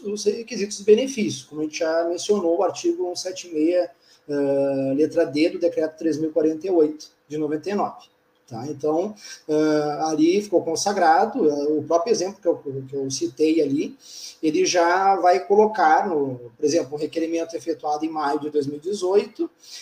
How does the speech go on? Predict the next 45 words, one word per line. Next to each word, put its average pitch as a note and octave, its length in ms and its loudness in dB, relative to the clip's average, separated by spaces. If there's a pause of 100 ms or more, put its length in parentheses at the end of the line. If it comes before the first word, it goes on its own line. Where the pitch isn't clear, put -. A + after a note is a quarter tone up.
(140)
e G3+ 80 -6
um A#3 120 -2
novo G#3 340 6
preenchimento G3 1000 -2
em D#3 220 0
três E3 260 2
meses E3 320 0
após, D#3 560 0
né, D3+ 300 -6
do, C#3+ 280 -6 (380)
ah, B2+ 500 -4
o C#3 80 0
I D3 120 0
N D3+ 140 0
S D3+ 140 0
S D#3+ 180 0
entendeu E3+ 380 4
que E3+ 120 -8
não D#3+ 160 -4
tinha F#3 260 -4
o F3+ 60 -2
direito D#3 480 0
em D3 60 -6
maio C#3+ 280 -2
de C#3 80 -4
dois C3+ 180 -2
mil C#3+ 100 -6
e C#3 60 -8
dezoito, E3+ 600 -2
do, B2 160 -12 (100)
da - 80 -20
aposentadoria C#3 640 -2
de C3+ 100 -4
trinta C#3 200 -8
e C#3 80 -2
cinco D3 360 -2
anos E3 220 -2
que - 100 -18
eu B2+ 40 -2
havia C3 160 -4
citado, - 640 -2 (600)
ah, E3 120 6
entendeu E3+ 340 4
que - 160 -8
deveria, E3+ 480 6